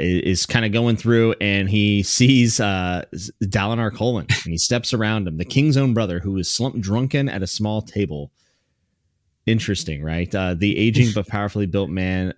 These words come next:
Speaker 1: kept s-, uh, waving away those who tried to encourage him to bed. Um,
Speaker 2: It's so
Speaker 1: He's
Speaker 2: bizarre
Speaker 1: dead.
Speaker 2: seeing him like that still to this day.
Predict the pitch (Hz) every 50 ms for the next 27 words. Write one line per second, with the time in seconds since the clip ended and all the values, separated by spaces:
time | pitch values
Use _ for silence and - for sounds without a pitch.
0 | - - 98 - - 113 110 - - - 90 - - - - - - 107 98 92
1 | 87 85 98 107 120 113 127 127 123 127 123 120 - - _ - 98 90 95 95
2 | 92 90 90 90 80 90 87 90 90 - - 92 - - 85 82 - 85 85 80
3 | - - 87 87 80 - - 87 85 82 76 - 76 - 71 69 65 65 69 -
4 | - _ _ _ _ _ _ _ _ _ _ _ _ _ _ _ _ _ - -
5 | - 78 76 69 69 69 69 67 - - _ _ _ _ _ - - - - _
6 | _ _ _ _ _ _ _ - 117 - - - 135 131 139 110 104 95 95 104
7 | 98 104 101 - - 101 104 107 92 101 95 92 90 90 87 87 85 - - 92
8 | 87 87 90 - - _ - - - - 98 95 92 90 90 - - 92 87 92
9 | 87 - - 98 92 92 92 92 85 -